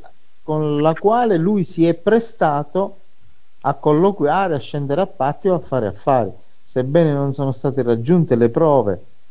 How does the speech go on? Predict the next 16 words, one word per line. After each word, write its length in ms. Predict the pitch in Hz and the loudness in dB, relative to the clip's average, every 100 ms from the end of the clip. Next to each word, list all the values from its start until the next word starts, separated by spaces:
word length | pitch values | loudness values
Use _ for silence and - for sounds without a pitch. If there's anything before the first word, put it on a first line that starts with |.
| - | -8
che 140 | 120 | -4
Berlusconi 720 | 113 113 107 113 - 160 127 107 | 0 0 0 -4 0 0 2 0
è 60 | |
mafioso, 720 | 139 226 - 113 104 110 196 | 2 0 2 2 2 0 -2
però 200 | 160 139 | 0 0
nella 260 | 117 131 123 | 0 0 0
sentenza 580 | 208 196 - 113 113 170 | 0 0 0 0 2 2
si 160 | 160 | 2
parla 340 | 110 107 156 180 | 2 2 2 2
che 100 | 147 | 2
lui 340 | 107 131 139 | 2 2 4
era 180 | 117 113 | 2 2
con-, 240 | 123 123 | 0 -2
a 140 | - 120 | -4 -6
conoscenza 600 | 123 135 131 180 170 151 | -2 -2 0 0 2 2
perfettamente 1080 | 160 156 - 196 220 226 233 151 117 85 | 0 -2 0 0 4 6 6 4 2 -4